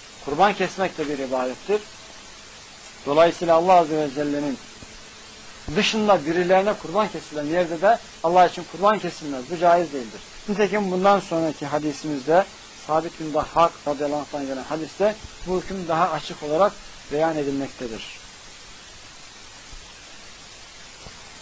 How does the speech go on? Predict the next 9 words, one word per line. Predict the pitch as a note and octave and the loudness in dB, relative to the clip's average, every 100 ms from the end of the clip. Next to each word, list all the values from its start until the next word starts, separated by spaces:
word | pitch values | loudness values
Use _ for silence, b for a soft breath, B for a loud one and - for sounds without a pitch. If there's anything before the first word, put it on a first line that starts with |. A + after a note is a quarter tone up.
| - - - | -20 -16 -4
Şimdi | A#3 A#3+ B3 | 2 6 10
o | A#3 - - - - | 10 8 -4 -20 -8
delile | D#3+ F#3 G3 G3 | 2 4 6 6
gelelim. | E3+ D#3+ C#3+ F#3 - - - - - - - | 6 4 2 0 -4 -18 -20 -20 -20 -10 4
Bu | G#3+ G#3+ | 6 6
hadisin | E3 F#3 F#3 - F#3+ F#3 - - - - | 4 4 2 0 -4 -6 -14 -16 -14 -4
metninde | F3 F#3 - F#3 G3+ | 2 2 2 2 2
şöyle | - G3+ F#3 D#3 | 6 6 6 4
buyurur | D#3 D3+ D#3+ | 2 2 4